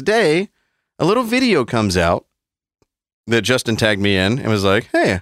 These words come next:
I think we might have been onto something here." <laughs> And so I was like, "What the fuck is this?" And I looked at it,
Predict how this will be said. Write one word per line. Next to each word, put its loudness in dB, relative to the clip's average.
I -4
think -4
we -2
might 0
have -2
been 0
onto 0
something -4
here." -4
<laughs> -4
And 0
so 0
I 2
was 0
like, 0
"What -4
the -4
fuck -4
is -2
this?" 0
And -2
I 0
looked -2
at 2
it, -4